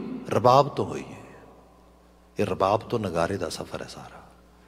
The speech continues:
ਰਬਾਬ ਦੀਆਂ ਤਰਬਾਂ ਸ਼ਬਦ ਦੀਆਂ ਤਰਬਾਂ ਨੇ। ਸ਼ਬਦ ਦੀ ਅਸਲ 'ਚ ਇਹ ਸਾਰੇ ਦੀ ਸਾਰੀ ਨਵਾਜ਼ਿਸ਼ ਆ। ਜਿਵੇਂ ਤੇ ਇਹ ਵੱਡੇ ਵੱਡੇ ਸਕਾਲਰ ਲੋਕ ਵੀ ਕਈ ਵਾਰੀ ਇਹ,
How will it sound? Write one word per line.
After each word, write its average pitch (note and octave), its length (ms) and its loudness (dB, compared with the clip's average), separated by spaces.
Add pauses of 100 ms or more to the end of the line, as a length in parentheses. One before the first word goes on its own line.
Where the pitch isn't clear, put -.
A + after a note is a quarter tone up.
(500)
ਰਬਾਬ C#3 440 10
ਦੀਆਂ G3+ 160 4
ਤਰਬਾਂ E3 440 4
ਸ਼ਬਦ D3+ 380 2
ਦੀਆਂ C#3+ 220 -6
ਤਰਬਾਂ E2 360 -8
ਨੇ। - 160 -20 (840)
ਸ਼ਬਦ C#3 360 -2
ਦੀ C3 160 -6
ਅਸਲ G#2+ 220 -4
'ਚ - 160 -12 (340)
ਇਹ F2+ 40 -4
ਸਾਰੇ E2+ 280 0
ਦੀ E2 100 -4
ਸਾਰੀ D#2 380 -6 (500)
ਨਵਾਜ਼ਿਸ਼ C#2+ 500 -2
ਆ। - 180 -8 (1040)
ਜਿਵੇਂ D#3 320 10 (720)
ਤੇ - 100 -2
ਇਹ G3 200 10 (720)
ਵੱਡੇ D3 240 8
ਵੱਡੇ G3 220 8
ਸਕਾਲਰ E3 540 10
ਲੋਕ F3 240 4
ਵੀ F3 80 4
ਕਈ C#3+ 180 2
ਵਾਰੀ C#3+ 180 2
ਇਹ, C#3 60 6